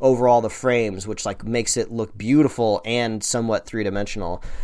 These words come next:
So, uh, we watched Klaus on Friday night, and it was actually pleasantly surprising. Uh, uh, for a story that's telling you the origin of Santa Claus, it's surprisingly original.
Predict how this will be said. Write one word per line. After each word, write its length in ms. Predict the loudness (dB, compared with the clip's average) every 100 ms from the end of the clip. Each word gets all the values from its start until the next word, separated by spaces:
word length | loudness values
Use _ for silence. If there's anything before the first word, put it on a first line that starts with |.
| -4
So, 440 | -2 2 4 6 4
uh, 260 | 6 4
we 140 | 2 2
watched 340 | 2 2 -2
Klaus 400 | -2 2 4 2
on 160 | -4 -6
Friday 560 | -8 -2 2 2 2
night, 400 | 0 -2 -2 -4 -6
and 420 | -4 -2 -2 -2
it 60 | 0
was 160 | 0 2
actually 460 | 0 0 0 -2
pleasantly 600 | -2 -2 0 2 0 0
surprising. 680 | -2 -2 2 2 4 2 -4
Uh, 160 | -4 -6 -8 -14 -12 -2
uh, 240 | 0 0 -2 -10 -16 -16 -8
for 400 | 0 2 2 0
a 220 | 2 2
story 460 | 0 -2 -2 -2 0
that's 240 | 0 -2 -6
telling 280 | 0 2 2
you 140 | 0
the 140 | 0 -2
origin 480 | 0 0 0 -2
of 120 | -2 -2
Santa 300 | -4 -4 -2
Claus, 360 | 0 0 0
it's 140 | -2 -4
surprisingly 720 | -6 -2 0 0 0 -2 0
original. 680 | -2 -4 -6 -4 -2 -2